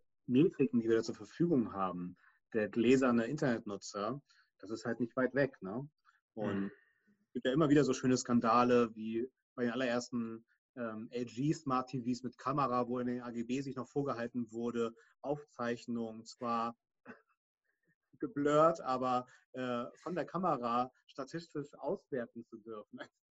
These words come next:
Speaker 1: <laughs> Wie krass ist das, ne?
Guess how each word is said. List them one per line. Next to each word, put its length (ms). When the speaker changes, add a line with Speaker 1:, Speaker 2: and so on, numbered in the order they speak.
Speaker 1:
<laughs> 840
Wie 100
krass 300
ist 280
das, 280
ne? 260